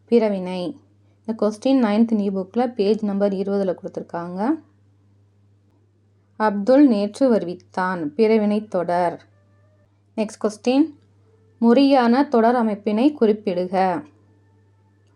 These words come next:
ஆன்சர் தமிழர்களின் தொன்மையான வீர விளையாட்டு ஏறு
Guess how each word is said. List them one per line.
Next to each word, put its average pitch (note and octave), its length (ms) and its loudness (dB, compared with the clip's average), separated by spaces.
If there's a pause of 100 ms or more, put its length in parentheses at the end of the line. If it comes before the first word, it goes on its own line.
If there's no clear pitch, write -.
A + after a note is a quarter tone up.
(380)
ஆன்சர் A3+ 500 0 (1080)
தமிழர்களின் A#3+ 800 2
தொன்மையான A3+ 720 2
வீர G#3+ 340 2
விளையாட்டு G3 800 0
ஏறு A3+ 360 4